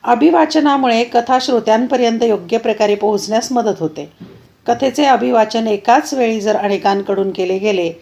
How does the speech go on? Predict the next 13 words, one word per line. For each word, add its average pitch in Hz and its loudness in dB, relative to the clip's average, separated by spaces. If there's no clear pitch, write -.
तर 226 0
आवाजाचा 202 0
एकसुरीपणा 214 0
टळतो, 175 0
संवादातील 247 0
चढउतार, 190 0
चटपटीतपणा, 190 -4
शब्दफेक 196 -4
यातील 220 0
विविधतेचा 214 -2
आनंद 196 -2
श्रोत्यांना 247 0
मिळतो. 180 -4